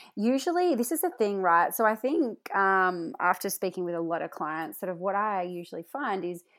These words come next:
most parents, and I, I used to do this myself, um,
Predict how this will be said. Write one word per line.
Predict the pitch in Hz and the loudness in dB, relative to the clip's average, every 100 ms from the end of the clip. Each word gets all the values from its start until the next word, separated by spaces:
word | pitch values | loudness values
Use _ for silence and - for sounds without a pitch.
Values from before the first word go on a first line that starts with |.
| _ - | _ -10
most | 202 196 190 - | -6 -6 -8 -14
parents, | - 180 175 233 | -4 -2 0 0
and | 226 | 2
I, | 233 | 2
I | 220 196 | 4 4
used | 185 190 - | 4 -4 -8
to | |
do | 180 170 | -8 -8
this | 170 | -8
myself, | 165 - 190 165 - 190 | -10 -2 0 0 -4 -2
um, | 185 180 | -2 -2